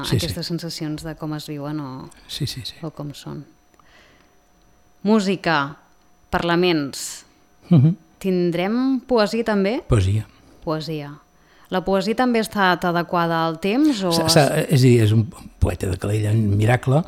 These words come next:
Speaker 1: doncs que ha fet unes, uns sonets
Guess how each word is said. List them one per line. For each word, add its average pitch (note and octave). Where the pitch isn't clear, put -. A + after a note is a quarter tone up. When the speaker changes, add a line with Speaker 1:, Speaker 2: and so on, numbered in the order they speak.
Speaker 1:
doncs C3+
que -
ha -
fet B2+
unes, A2
uns D3
sonets D#3+